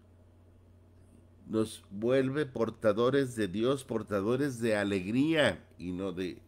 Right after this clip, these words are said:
negatividad. Podemos preguntarnos, ¿y nosotros que vamos a misa, qué llevamos al mundo? ¿Nuestra tristeza? ¿Nuestra amargura o la alegría del Señor?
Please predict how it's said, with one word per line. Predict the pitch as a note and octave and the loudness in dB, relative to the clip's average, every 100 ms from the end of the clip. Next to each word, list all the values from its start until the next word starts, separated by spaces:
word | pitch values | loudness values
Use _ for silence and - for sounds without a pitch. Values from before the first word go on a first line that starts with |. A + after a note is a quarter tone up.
| D2+ | -12
negatividad. | D#2+ D#2 F2 E2 E2 - D#2+ D#2+ D2+ D#2+ D#2+ - - - - - - - - - - - - - - - - - - - - - - - | -8 -6 -6 -4 -6 -6 -8 -8 -8 -10 -10 -18 -20 -20 -20 -20 -20 -20 -20 -20 -20 -20 -20 -20 -20 -20 -20 -20 -20 -20 -20 -20 -20 -20
Podemos | - G2+ C#3 D3 | -8 2 4 4
preguntarnos, | B2+ C3+ A#2 A#2 C3+ C3 A#2+ A2+ - - - - | 2 2 2 2 4 4 4 -2 -4 -20 -20 -12
¿y | - | -6
nosotros | G2 G#2 A#2+ B2+ B2+ B2 | -4 -2 -2 -2 -4 -6
que | - | -2
vamos | A2 A#2 A#2+ B2 | 0 0 -2 -4
a | A2 | -2
misa, | A#2 A#2 B2+ A#2+ - - - - - | -2 -2 -2 -2 -6 -20 -20 -20 -6
qué | B2 | -2
llevamos | D3+ D3 C#3+ C3 B2+ | 2 4 4 2 2
al | A2 | 0
mundo? | F2+ G2+ G2+ B2+ C3 - - - - - - _ - - - _ - - - - - - - - - - - - | 0 -4 -4 -6 -10 -16 -20 -20 -20 -20 -20 _ -20 -20 -20 _ -20 -20 -20 -20 -20 -20 -20 -20 -20 -20 -20 -14
¿Nuestra | - G2 G#2 - | -8 -6 -6 -8
tristeza? | F2+ E2+ - A#2 D#3 F#3 - - - - - - - - - - - - - - - - - - | -12 -10 -6 -4 -6 -8 -12 -20 -20 -20 -20 -20 -20 -20 -20 -20 -20 -20 -20 -20 -20 -20 -20 -14
¿Nuestra | - G#2+ - A2 | -4 -4 0 2
amargura | G#2 G#2 G#2 C3 F3+ G3+ | 2 0 0 0 2 2
o | - | 0
la | A#2 | 2
alegría | G#2+ G2 A2+ B2+ | 2 2 -2 -2
del | A#2 F#2+ | -2 -4
Señor? | F#2+ F2 D2+ | -4 -4 -6